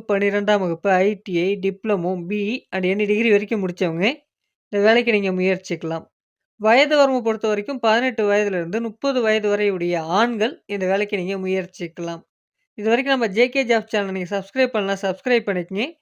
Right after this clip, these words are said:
நம்ம WhatsApp and Telegram குரூப்புக்கான லிங்க் பார்த்தீங்கன்னா டிஸ்கிரிப்ஷன்ல இருக்கு, மறக்காம ஜாயின் பண்ணிக்கங்க. இந்த வேலைக்கான சம்பளம் எப்படி இருக்க போகுது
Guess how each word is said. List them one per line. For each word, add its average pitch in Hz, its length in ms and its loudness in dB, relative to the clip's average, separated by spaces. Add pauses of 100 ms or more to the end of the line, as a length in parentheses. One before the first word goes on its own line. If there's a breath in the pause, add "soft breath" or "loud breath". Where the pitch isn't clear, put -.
(360)
நம்ம 202 160 -4
WhatsApp 262 400 2
and 220 160 0
Telegram 247 380 0
குரூப்புக்கான 202 440 -2
லிங்க் 277 260 -2
பார்த்தீங்கன்னா 214 460 -2
டிஸ்கிரிப்ஷன்ல 202 600 -4
இருக்கு, 180 180 -6
மறக்காம 190 480 -4
ஜாயின் 185 340 -2
பண்ணிக்கங்க. 180 440 -6 (880)
இந்த 214 100 -2
வேலைக்கான 254 440 2
சம்பளம் 240 480 0
எப்படி 214 200 0
இருக்க 196 240 0
போகுது 185 280 -2